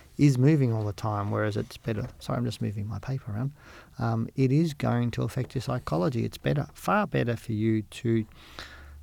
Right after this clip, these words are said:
work out what you're trading and what you're doing when the market is closed. Um, now, just before the, the,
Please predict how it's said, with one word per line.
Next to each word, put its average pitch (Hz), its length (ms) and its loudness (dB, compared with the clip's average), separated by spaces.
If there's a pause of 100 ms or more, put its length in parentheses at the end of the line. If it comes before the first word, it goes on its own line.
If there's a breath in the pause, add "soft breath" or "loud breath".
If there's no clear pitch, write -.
work 131 320 4
out 117 140 4
what 117 200 4
you're 123 120 -2
trading 113 520 2
and 110 80 0
what 113 140 -2
you're 107 100 -4
doing 113 380 2
when 113 140 2
the 107 60 -2
market 107 420 -4
is 104 140 -6 (120)
closed. 120 920 0 (260)
Um, - 280 -4 (760)
now, 147 320 6 (440 loud breath)
just 190 180 2
before 143 480 8
the, - 240 2
the, 131 260 4